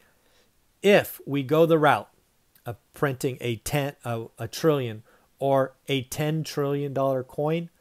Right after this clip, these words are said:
to remove the burden of the debt ceiling, there will be lots of unintended consequences, and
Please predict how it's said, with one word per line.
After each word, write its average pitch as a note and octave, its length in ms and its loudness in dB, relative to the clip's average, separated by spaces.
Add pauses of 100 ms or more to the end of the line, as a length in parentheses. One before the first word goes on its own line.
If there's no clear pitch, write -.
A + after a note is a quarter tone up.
(960)
to D#3 160 2
remove D3 680 4
the C#3 100 0
burden C#3+ 440 0
of C3 160 -6
the C3 80 -4
debt C#3 340 -2
ceiling, F3 480 -2 (1200)
there E3+ 200 4
will F#3+ 240 8
be C#3 480 2 (2000)
lots C3+ 500 2
of A#2+ 180 -6 (180)
unintended D3+ 880 -4
consequences, F3 920 -4 (280)
and B2+ 260 -8